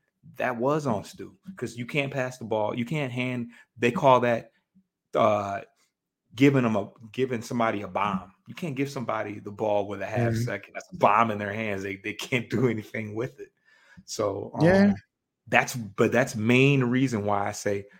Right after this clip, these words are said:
Speaker 1: I'm not mad at Stu for the shots he took, 'cause those are the sh-, those,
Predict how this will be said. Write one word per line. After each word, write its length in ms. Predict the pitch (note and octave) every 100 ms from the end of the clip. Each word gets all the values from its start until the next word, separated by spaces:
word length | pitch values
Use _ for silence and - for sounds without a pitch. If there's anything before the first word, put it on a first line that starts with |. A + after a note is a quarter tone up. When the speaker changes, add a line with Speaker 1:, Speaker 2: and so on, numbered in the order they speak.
| _ -
Speaker 1:
I'm 140 | G#2+
not 200 | A2 A2
mad 220 | G#2+ G#2+
at 80 | G#2
Stu 220 | - A#2
for 100 | G#2+
the 60 | G#2
shots 320 | - A2 A2+
he 60 | G#2+
took, 280 | - G2+ -
'cause 200 | G2 G2
those 220 | G#2 -
are 40 |
the 80 | G#2
sh-, 160 | - _ - - _
those, 340 | G#2 A2+ -